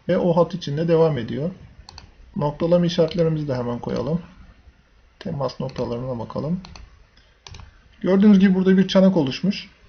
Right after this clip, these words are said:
Şurada da bir kup oluşturma çabası içerisinde. E, biz böyle durumlarda ne diyorduk? Fincan formasyonu.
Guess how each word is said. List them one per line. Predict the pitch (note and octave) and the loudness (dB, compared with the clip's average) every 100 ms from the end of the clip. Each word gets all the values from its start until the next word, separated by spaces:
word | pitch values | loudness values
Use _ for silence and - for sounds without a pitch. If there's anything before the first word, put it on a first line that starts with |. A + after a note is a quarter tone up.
| - - _ | -20 -20 _
Şurada | - G#3+ F#3 E3+ | -10 -2 0 2
da | F#3 | 2
bir | G3+ - - _ _ | 2 0 -14 _ _
kup | - - - | -10 -6 0
oluşturma | E3+ D#3+ F3 E3 E3+ F#3 - - - | 0 0 -2 0 0 0 -8 -20 -8
çabası | C#3 C3 - | -6 -4 -6
içerisinde. | C3 C3 - - D3+ G3 - - - - | -6 -4 -6 -6 -6 -4 -6 -16 -20 -14
E, | - D3 | -8 -4
biz | E3+ F3 | -2 2
böyle | F#3 F3+ F3+ F#3 - _ _ _ _ _ _ _ _ - - - - - - - | 2 4 2 -2 -12 _ _ _ _ _ _ _ _ -20 -20 -16 -16 -16 -20 -6
durumlarda | D#3 F3 F3 E3+ D#3 F3 | 0 2 4 2 2 2
ne | F#3 D#3 | 2 2
diyorduk? | C#3 B3 - - _ _ _ _ _ | -2 -6 -8 -18 _ _ _ _ _
Fincan | - F3+ E3 E3 E3+ - - | -2 2 4 2 2 -8 -14
formasyonu. | - D3 C3 B2 - C#3 | -6 -4 -2 -4 -4 -4